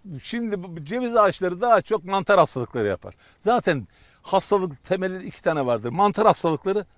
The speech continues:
böcek, böcek ilacı, böcek yaptığı hastalıklar.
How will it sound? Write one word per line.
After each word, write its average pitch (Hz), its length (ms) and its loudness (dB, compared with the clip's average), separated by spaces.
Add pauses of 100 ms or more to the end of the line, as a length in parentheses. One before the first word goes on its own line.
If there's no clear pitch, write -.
(100)
böcek, 139 300 2 (280)
böcek 123 380 -4
ilacı, 110 340 -6 (160)
böcek 120 440 -4 (260)
yaptığı 135 280 -2
hastalıklar. 101 540 -6